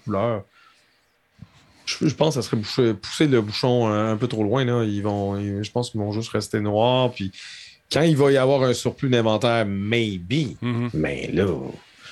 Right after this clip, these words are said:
Speaker 1: les manettes, ça, par contre, les manettes, ça, ça peut être très personnel. Moi, j'ai, tu sais, ta couleur préférée, tu vas avoir ta manette de, puis comme ça, tu peux, euh, tu peux moins te mélanger avec les ma-, les manettes des autres. Moi, hey, ça, ma manette, c'est la rose, là, arrête ça.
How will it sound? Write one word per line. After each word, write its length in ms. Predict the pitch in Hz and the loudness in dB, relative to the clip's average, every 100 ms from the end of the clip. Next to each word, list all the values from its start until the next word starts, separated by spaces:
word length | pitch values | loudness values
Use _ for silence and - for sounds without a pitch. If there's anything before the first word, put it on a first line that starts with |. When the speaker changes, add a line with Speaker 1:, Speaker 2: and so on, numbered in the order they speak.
| - - | -8 0
Speaker 1:
les 100 | 104 | 2
manettes, 320 | 117 160 160 | 4 4 2
ça, 180 | - 127 | 4 4
par 180 | 92 - | 2 0
contre, 140 | 113 | 2
les 80 | 104 | 2
manettes, 320 | 104 135 151 | 4 2 2
ça, 100 | 117 | -2
ça 160 | 104 113 | -2 0
peut 100 | 123 | 0
être 100 | 120 | 2
très 140 | 117 | 0
personnel. 480 | 117 107 131 135 135 | 0 0 0 0 0
Moi, 160 | 107 113 | 0 0
j'ai, 140 | 104 101 | 0 -2
tu 40 | - - - _ | -4 -20 -20 _
sais, 120 | - 113 | -2 0
ta 120 | 117 | 0
couleur 260 | - 120 113 | 2 2 2
préférée, 440 | 117 - 117 131 | 0 0 2 2
tu 60 | 127 | 2
vas 80 | 110 | 2
avoir 60 | |
ta 100 | 117 | 2
manette 320 | 107 110 120 | 0 0 -2
de, 340 | 107 107 104 101 | 0 0 0 -2
puis 100 | - | -6
comme 180 | - 110 | -4 -2
ça, 140 | - 139 | 0 -2
tu 80 | - | 0
peux, 140 | 123 | 2
euh, 220 | 113 107 101 | 2 0 -4
tu 120 | - | -2
peux 100 | 139 | 0
moins 240 | 123 127 156 | 2 2 2
te 100 | 135 | 2
mélanger 280 | 127 120 | 2 2
avec 100 | 131 | 0
les 80 | 123 | -2
ma-, 160 | 107 107 | -2 -2
les 100 | 110 | -4
manettes 220 | 110 120 | -4 -2
des 200 | 117 104 | 0 2
autres. 240 | 147 160 | 2 2
Moi, 200 | 120 139 123 | 0 2 4
hey, 80 | 185 | 2
ça, 160 | - 147 - _ _ _ _ _ - | 2 0 -2 _ _ _ _ _ -2
ma 80 | 117 | 2
manette, 240 | 165 240 | 4 2
c'est 100 | 185 | 2
la 140 | 185 147 | 2 4
rose, 340 | 196 185 117 | 4 4 2
là, 100 | 123 | -2
arrête 240 | 139 139 | 0 -2
ça. 120 | - | -4